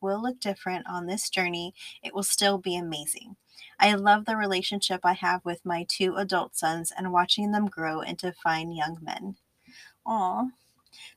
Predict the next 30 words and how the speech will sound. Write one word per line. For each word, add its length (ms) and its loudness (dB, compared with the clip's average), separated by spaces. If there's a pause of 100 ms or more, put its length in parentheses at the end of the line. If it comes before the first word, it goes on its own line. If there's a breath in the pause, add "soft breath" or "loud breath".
Thank 200 4
you 120 4
so 200 6
much, 300 6
Donna, 420 6
for 180 -2
those 240 0
beautiful 500 0
words 600 4
and 200 0
for 160 0
taking 440 -2
the 80 0
time 320 -4
to 140 -4
write 240 -2
them. 320 0 (340 loud breath)
It 140 -2
means 260 4
so 220 4
much 300 2
to 120 4
me. 300 -8 (600 loud breath)
I 180 10
am 460 4 (240 loud breath)
nervous 800 6 (140)
and 240 6
excited 640 2 (120)
for 140 2
this 380 2